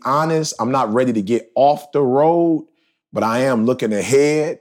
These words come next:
and I wanna put myself in a position where instead of me having to fly all the time and go to venues and speak to people, have, you know, almost like how the University of Phoenix started when it started.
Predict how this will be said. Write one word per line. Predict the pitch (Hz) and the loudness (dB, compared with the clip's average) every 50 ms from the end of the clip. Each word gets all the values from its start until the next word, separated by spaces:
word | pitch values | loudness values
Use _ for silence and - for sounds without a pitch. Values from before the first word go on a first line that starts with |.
| _ _ _ _ _ _ _ _ _ - | _ _ _ _ _ _ _ _ _ -6
and | 107 107 104 104 104 | -4 -4 -2 -2 0
I | 101 107 | 0 0
wanna | 110 117 113 110 104 | 0 0 0 -2 -2
put | - 123 | -2 -2
myself | 110 107 104 - - 117 107 - | -2 -2 -2 -2 -2 -2 -4 -4
in | 110 107 | -4 -8
a | 95 | -6
position | - 110 98 92 110 110 104 - 107 98 98 | -6 -6 -4 -2 -2 -2 -2 -4 -6 -6 -4
where | 101 101 98 98 95 95 95 90 - _ _ _ _ _ _ - | -4 -2 -2 -2 -2 -4 -4 -8 -12 _ _ _ _ _ _ -8
instead | 107 101 - - 139 127 120 | -6 -6 -2 0 2 2 2
of | 113 | 2
me | 123 131 | 0 0
having | 123 117 120 110 101 98 95 | 0 0 0 -2 -2 -4 -6
to | 92 87 | -8 -10
fly | - - - - 113 113 117 117 113 107 | -12 -12 -6 -2 0 2 2 2 2 0
all | 101 98 98 98 | 0 0 -2 -2
the | 98 | -4
time | 87 - 110 104 95 90 82 - | -6 -6 -8 -6 -6 -8 -10 -10
and | - 104 98 90 | -10 -10 -10 -8
go | 80 110 110 110 104 95 - - _ _ _ _ _ _ _ - | -4 -2 0 0 0 -2 -4 -8 _ _ _ _ _ _ _ -10
to | - - - 202 190 185 | -4 2 4 4 4 4
venues | 151 110 117 113 110 107 104 104 101 98 95 92 - - | 4 2 2 2 2 2 2 2 2 0 0 -2 -4 -6
and | 110 101 | -10 -10
speak | - - - 107 90 | -8 -4 -6 -4 -4
to | - | -6
people, | 92 - - 98 87 76 - 92 90 85 - _ _ _ _ _ _ _ _ _ | -6 -4 -4 -4 -4 -4 -6 -6 -6 -8 -10 _ _ _ _ _ _ _ _ _
have, | - - 135 123 120 113 110 110 110 104 - _ _ _ _ _ | -4 -2 0 0 0 0 0 0 -2 -4 -6 _ _ _ _ _
you | - 139 | -8 -6
know, | 151 131 123 | -2 0 0
almost | 131 151 160 156 151 143 139 | 2 0 0 0 -2 0 0
like | 151 143 | 0 0
how | 143 147 143 | 0 0 0
the | 131 131 | 0 0
University | 139 143 139 135 147 143 143 - 151 | 0 0 0 2 0 0 0 0 0
of | 135 120 | -2 0
Phoenix | - 165 160 147 131 123 | -2 -4 -4 -4 -4 -4
started | - 147 135 127 123 123 | 0 0 0 2 0 0
when | 120 123 139 | -2 -2 -4
it | 151 | -4
started. | 156 - - 110 92 82 80 73 65 | -6 -4 -4 -4 -2 -4 -6 -8 -12